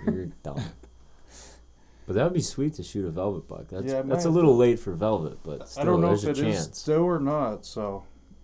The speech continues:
Speaker 3: just doe, or I'd have to double check before I sound like an idiot, so.
Speaker 2: <laughs> Well, you do anyway, so it's all good. <laughs> I'm just kidding, babe.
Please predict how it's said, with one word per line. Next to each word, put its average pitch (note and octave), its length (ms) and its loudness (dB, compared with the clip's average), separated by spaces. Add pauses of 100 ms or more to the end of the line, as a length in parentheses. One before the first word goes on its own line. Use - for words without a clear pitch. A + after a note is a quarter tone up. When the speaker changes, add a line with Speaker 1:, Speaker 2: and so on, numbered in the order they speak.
(120)
Speaker 3:
just - 280 -12
doe, B2 200 -2
or G#2 320 -6 (280)
I'd A#2+ 100 -2
have A#2 120 -2
to - 80 -12
double G#2 240 -6
check F#2+ 380 -6
before G#2 320 -12
I G2 40 -10 (1040)
sound A#2 240 -10
like A2 140 -8
an G#2+ 80 -6
idiot, G2+ 380 -4
so. G2+ 420 -10
Speaker 2:
<laughs> - 40 -14 (680)
Well, A2+ 80 -2
you A2+ 140 2
do G#2+ 220 4
anyway, F2 380 -4
so F#2+ 200 -4
it's F#2 160 -6
all F2+ 100 -2
good. D#3 500 8 (480)
<laughs> C#3+ 120 -4 (800)
I'm F#2 100 -10
just E2 180 -12
kidding, D2+ 220 -8
babe. C#2+ 200 -8